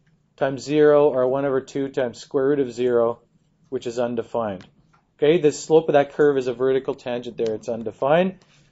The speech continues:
'cause if you come from this side, it approaches negative infinity. If you come from this side, it approaches positive infinity, the y values.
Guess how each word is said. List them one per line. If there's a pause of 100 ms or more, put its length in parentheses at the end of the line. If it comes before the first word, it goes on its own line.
(380)
'cause
if
you
come
from
this
side,
it
approaches (240)
negative
infinity. (140)
If
you
come
from
this
side, (380)
it
approaches
positive
infinity,
the
y
values.